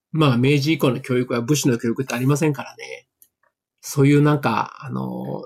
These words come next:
世界はね、まあ、戦場に行った人は別ですけども、そうでないとあんまりこう、まあ、出てこなかった。それでもやっぱりまあ、アナログの時代がね、長かったから、アナログの時代なら、まあ、なんかそういうリーダーがいて、まあ、昭和の、どうですか、昭和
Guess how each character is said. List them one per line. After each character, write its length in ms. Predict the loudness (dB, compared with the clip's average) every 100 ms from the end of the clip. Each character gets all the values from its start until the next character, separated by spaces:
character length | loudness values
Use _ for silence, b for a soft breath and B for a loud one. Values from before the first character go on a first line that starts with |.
| -6
世 160 | -4
界 180 | -2 -2
は 100 | 0
ね、 180 | 0 2
ま 200 | 0 -2
あ、 40 |
戦 280 | 0 2 4
場 180 | 4 4
に 80 | 4
行 100 | 2
っ 20 |
た 140 | 0
人 140 | 2 2
は 80 |
別 180 | 0 0
で 140 | -4 -6
す 60 |
け 80 | -6
ど 100 | -10
も、 100 | -8
そ 140 | -2
う 40 | 2
で 100 | 2
な 120 | 2
い 80 | -2
と 140 | -4
あ 40 | -2
ん 60 |
ま 100 | 0
り 120 | 0
こ 360 | 2 0 0 -2 b b b b _
う、 40 | 0
ま 100 | 2
あ、 60 |
出 100 | 4
て 80 | 4
こ 100 | 4
な 80 | 2
か 60 | 2
っ 100 | -4
た。 220 | -18 -20 _ _ _
そ 120 | 2
れ 60 | 4
で 100 | 6
も 80 |
や 80 | 4
っ 60 | 2
ぱ 100 | 2
り 80 | 4
ま 120 | 2
あ、 160 | 0
ア 60 | 0
ナ 100 | 2
ロ 100 | 4
グ 80 | 4
の 100 | 2
時 80 | 2
代 200 | 2 2
が 100 | 2
ね、 240 | 0 0 _ _ _ 0
長 220 | 4 4
か 60 | 4
っ 80 |
た 100 | 0
か 80 | -6
ら、 200 | -8 -10 -4
ア 80 |
ナ 120 | 2 4
ロ 100 | 4
グ 100 | 4
の 80 |
時 80 | 2
代 180 | 2 4
な 80 | 4
ら、 180 | 4 2
ま 120 | -2
あ、 120 | -4
な 100 | -6
ん 20 | -6
か 100 | -2
そ 140 | 0
う 40 |
い 20 | 2
う 20 |
リ 120 | 2
ー 20 |
ダ 80 | 0
ー 20 |
が 80 | -4
い 100 | -8
て、 340 | -4 -4 -4 _ _ _ _ _ -8
ま 100 | -6
あ、 20 |
昭 260 | 2 4 4
和 100 | 2
の、 320 | -4 -6 -6
ど 100 | -6
う 60 | -6
で 80 | -6
す 80 |
か、 140 | -4 -2
昭 200 | 0 2
和 280 | 2 0